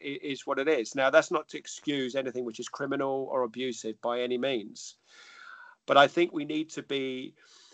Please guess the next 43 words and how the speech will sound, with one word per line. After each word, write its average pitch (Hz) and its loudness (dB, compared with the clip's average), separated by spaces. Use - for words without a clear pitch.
we 143 -2
need 165 4
to 180 -2
be 165 2
saying 156 2
to, 143 -2
o-, 135 2
okay 151 -4
to - -8
people, 143 -4
and 214 2
within 220 -4
confidential, 160 -6
you 160 -6
know, 123 -2
within 156 -8
confidential, 131 -10
uh, 123 -4
settings, 120 -10
we 135 -12
need 151 -4
to 156 -6
be 143 -8
saying 131 -2
to 117 -10
people, 127 -8
"Look, 143 0
it's - -12
okay 165 2
to 123 -12
talk 143 -8
about 120 -2
things 117 -4
that, 123 -10
you 139 -6
know, 117 -4
you 135 -10
just 131 -4
wouldn't 135 -4
want 127 0
to 120 -10
talk 131 -4
about." - -6